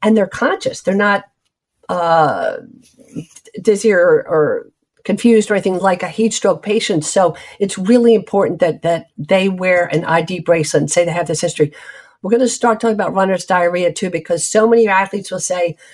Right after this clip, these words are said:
they're in the middle of the race and they get this instant urge to find a place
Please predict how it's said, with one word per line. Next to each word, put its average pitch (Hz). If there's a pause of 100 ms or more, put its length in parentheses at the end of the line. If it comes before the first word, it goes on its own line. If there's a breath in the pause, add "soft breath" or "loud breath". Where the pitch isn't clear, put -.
(120 soft breath)
they're 202
in 196
the 202
middle 202
of 180
the 180
race 185
and 165
they 175
get 180
this - (120)
instant 214
urge 180 (680)
to 185 (180 loud breath)
find 208
a 196
place 190